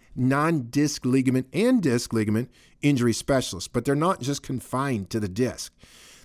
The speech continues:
They're not just working, you know, when you work with attorneys in the injury market, they, all they know is, is the M R I. So doctors have to be able to show them how to get off their M R I addiction and to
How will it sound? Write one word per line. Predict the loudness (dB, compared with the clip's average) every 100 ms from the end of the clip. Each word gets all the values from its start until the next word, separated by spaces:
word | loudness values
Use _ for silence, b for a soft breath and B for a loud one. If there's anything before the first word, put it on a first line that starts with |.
| 0
They're | 4
not | 6 4 2
just | -2 0
working, | 2 0 0 -2 0
you | 0
know, | 0
when | 2
you | 4
work | 4 2
with | 0
attorneys | 0 0 0 0 0
in | -2
the | 0
injury | 0 2 2
market, | 0 0 -4
they, | -6 -8 -6
all | 0 2 4
they | 2
know | 2 0 -2
is, | -4 -8 -8
is | -4 -4 -4
the | -4 -4 -6 _
M | -4 -2
R | 0 -2
I. | -4 -8 _ b b b b b b b -2
So | 2
doctors | 6 4 4 0
have | 2 0
to | 0
be | 4 4
able | 4
to | 0
show | -2 0 4 4
them | 4 0
how | 0 -2
to | 0
get | 2 0 2
off | 2 2 0 -2
their | -2 0
M | -2 0
R | 0
I | 0
addiction | -2 0 -2 -2 -6 -6 -8 b b b b b b -2
and | -2
to | 2 0